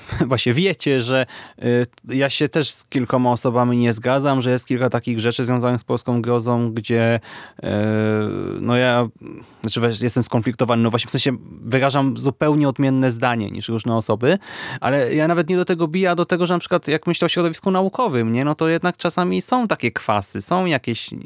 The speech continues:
nie wiem, jest jakaś niechęć, e, są jakieś antagonizmy, które przedostają się poza właśnie sieć czy jakieś prywatne stosunki i dlatego, e, wiesz, no,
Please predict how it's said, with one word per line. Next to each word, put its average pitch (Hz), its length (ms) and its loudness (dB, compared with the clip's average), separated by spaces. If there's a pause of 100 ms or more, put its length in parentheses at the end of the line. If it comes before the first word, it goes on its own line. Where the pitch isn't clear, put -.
(180)
nie 113 180 0
wiem, 104 500 -4 (100)
jest 160 160 0
jakaś 123 300 -2
niechęć, 110 580 2 (460)
e, 110 320 -2
są 160 120 2
jakieś 151 240 -2
antagonizmy, 127 680 0
które 120 260 0
przedostają 123 800 0
się 113 340 -2 (100)
poza 123 340 0
właśnie 107 340 -2
sieć - 340 -2
czy 95 100 -2
jakieś 101 200 -4
prywatne 113 460 0
stosunki 143 600 -2 (380)
i 131 60 0
dlatego, 170 680 0 (380)
e, 107 140 -2 (340)
wiesz, 127 240 0
no, 123 300 0